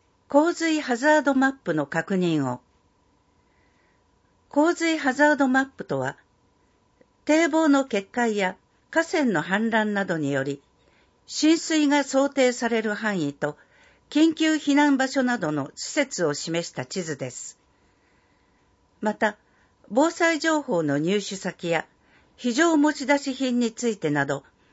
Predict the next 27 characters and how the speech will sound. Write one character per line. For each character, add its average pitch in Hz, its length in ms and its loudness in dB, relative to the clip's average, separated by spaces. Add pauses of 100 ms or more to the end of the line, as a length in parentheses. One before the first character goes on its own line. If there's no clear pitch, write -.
(200)
事 226 200 2
前 320 180 4
に 320 160 4
確 247 300 0
認 294 260 4
し 277 100 -8
て 277 140 0
お 269 100 2
く 262 120 -12
と 240 160 0
良 247 160 2
い 170 100 0
情 190 220 2
報 190 260 -4
も 170 280 -6
掲 185 200 -2
載 151 260 -4
し - 80 -12
て 147 120 -6
い 131 100 -6
ま 127 160 -6
す。 - 300 -16 (2250)
配 294 200 2
布 285 160 -2
場 226 140 2
所 226 160 -4
は、 196 200 0